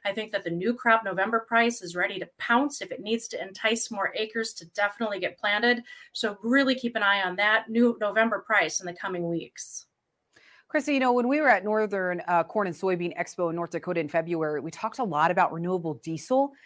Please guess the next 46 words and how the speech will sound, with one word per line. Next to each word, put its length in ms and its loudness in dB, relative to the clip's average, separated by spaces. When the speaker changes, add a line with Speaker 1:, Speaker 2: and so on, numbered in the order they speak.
Speaker 2:
and 120 0
the 60 0
possibility 720 4
there. 420 2
But 160 0
now, 640 4
as 140 0
we 100 -2
look 220 2
at 80 -6
the 80 -4
shortage 440 2
of 100 -4
cooking 400 -6
oil 220 2
and 100 -6
some 100 -6
of 60 0
the 40 2
vegetable 460 0
oil 200 2
that 180 0
could 420 4
be 400 4
a 100 4
factor, 720 2
and 140 8
knowing 220 8
that 100 6
we 80 4
need 380 4
all 240 10
of 160 6
those 260 4
oils 500 8
when 80 -2
it 100 -4
comes 500 0
to 140 -2
meeting 360 0
some 140 -4
of 60 -4
this 200 0
renewable 340 -2
diesel 380 -6
demand, 380 -8